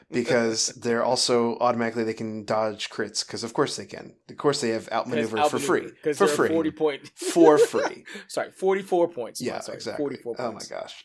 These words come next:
Speaker 1: Yeah. So, uh, you know, I would get five hits in him or six hits into him, and then it goes down to three. So it was really funny. It was like, okay, so it's, I have, <laughs> I started just saying this during the day. I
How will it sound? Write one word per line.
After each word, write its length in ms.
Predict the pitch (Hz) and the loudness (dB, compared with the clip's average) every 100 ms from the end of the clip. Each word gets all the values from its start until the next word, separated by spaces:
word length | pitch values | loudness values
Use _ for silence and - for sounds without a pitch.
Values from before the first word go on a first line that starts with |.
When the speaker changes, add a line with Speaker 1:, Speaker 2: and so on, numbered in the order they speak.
| - | -12
Speaker 1:
Yeah. 180 | - - | -12 -10
So, 500 | - 131 127 120 - _ - | -2 2 4 2 -4 _ -6
uh, 60 | - 453 - 403 - | -4 -4 -6 -2 0
you 80 | |
know, 60 | - | 2
I 140 | 120 | 4
would 120 | 135 131 | 4 4
get 220 | 143 - | 0 2
five 360 | 143 131 135 | 4 6 6
hits 240 | 131 147 117 | 2 -2 -2
in 100 | 104 | -4
him 240 | 101 110 _ - - | -8 -10 _ -20 -10
or 80 | 110 | -2
six 280 | - 135 - | 0 0 0
hits 220 | 147 113 | -2 -2
into 160 | 104 | -8
him, 180 | 104 104 | -6 -6
and 140 | 113 110 | -6 -6
then 80 | |
it 80 | 110 | -4
goes 160 | 117 107 | -6 -4
down 220 | 117 113 | -4 -4
to 320 | 107 107 104 - - - _ _ | -4 -6 -8 -14 -20 -20 _ _
three. 680 | - - 139 143 95 - - | -12 -4 0 2 0 -4 -8
So 260 | - 120 123 | -2 0 2
it 40 | |
was 180 | 123 117 | 0 -2
really 180 | 131 123 | -2 0
funny. 220 | 151 139 | 0 0
It 40 | |
was 120 | 110 | 0
like, 160 | 107 110 | -4 -4
okay, 240 | 120 117 | -4 -4
so 160 | 104 117 | -2 -4
it's, 240 | 110 - - | -4 -8 -4
I 120 | 117 | -2
have, 300 | 123 113 - _ | -2 -2 -8 _
<laughs> 120 | - - - - - - | -16 -14 -14 -18 -16 -8
I 100 | - | -6
started 360 | - 180 202 | 2 2 2
just 180 | 123 117 | 0 -2
saying 220 | 127 117 | 0 0
this 240 | 117 120 - | 0 -2 -4
during 320 | 127 113 104 | -4 -4 -4
the 60 | 101 | -2
day. 160 | |
I 40 | 110 | -2